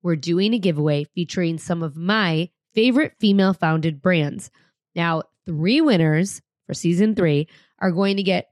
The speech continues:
prize packages filled with some of my favorite female-founded products from brands including Little Words Project, Pizza Girl, Gloss Lab, Sticker Beans, Jessica's Natural Granola, and more. Here's how you enter to win.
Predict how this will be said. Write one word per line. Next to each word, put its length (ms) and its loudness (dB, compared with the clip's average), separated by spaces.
prize 320 -2
packages 580 -4
filled 240 -4
with 120 -2
some 220 -2
of 120 -4
my 400 -2
favorite 460 0
female-founded 680 0
products 520 -2
from 160 0
brands 480 0
including 640 0
Little 280 0
Words 300 0
Project, 580 0
Pizza 340 0
Girl, 500 2
Gloss 400 0
Lab, 300 0
Sticker 380 0
Beans, 440 2
Jessica's 500 -4
Natural 400 -2
Granola, 520 2
and 360 0
more. 380 0
Here's 320 0
how 120 2
you 160 0
enter 260 2
to 80 2
win. 320 -2